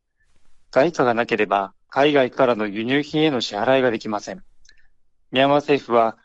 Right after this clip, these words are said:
軍事物資やエネルギー、食料の確保を優先していることもあり、民間企業は外貨の調達が困難な状況に陥っています。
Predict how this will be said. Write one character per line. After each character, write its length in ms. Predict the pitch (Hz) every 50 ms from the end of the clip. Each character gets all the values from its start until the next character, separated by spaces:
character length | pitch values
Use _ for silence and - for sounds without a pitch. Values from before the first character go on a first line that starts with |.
| _ _
軍 240 | - 131 139 147 143
事 100 | 151 147
物 160 | 139 151 139
資 180 | - - -
や 120 | 117 104 95
エ 80 | 95
ネ 100 | 92 117
ル 140 | 120 120 123
ギ 100 | 101 107
ー、 120 | 101 98 - _ _ _ _ _
食 300 | _ - - 131 - 180
料 100 | 185 175
の 140 | 147 131 120
確 200 | - 151 151 -
保 140 | - - 139
を 60 | 127
優 140 | 113 113 120
先 220 | 117 - 143 139 -
し 60 | -
て 60 | 139
い 60 | 135
る 60 | 131
こ 100 | 127 147
と 100 | 139 139
も 140 | 123 110 107
あ 60 | 107 104
り、 160 | 95 - - _ _ _ _ _ _ _ _ _ _ _ _
民 140 | - 135 143
間 200 | 139 156 147 143
企 180 | 135 - 143 120
業 140 | 127 120 110
は 240 | 107 98 92 - _ _
外 220 | - 123 147 165 156
貨 100 | 165 143
の 100 | 123 117
調 200 | - 123 117 110
達 240 | - 117 - - 110
が 160 | 117 110 110
困 260 | - - 156 165 180
難 180 | 180 165 151 143
な 120 | 135 127
状 120 | 113 131 131
況 180 | 127 143 139
に 100 | 135 147
陥 240 | 143 120 104 - 113
っ 60 | 101
て 160 | - - 107 104
い 40 | -
ま 120 | 101 98
す。 180 | - - _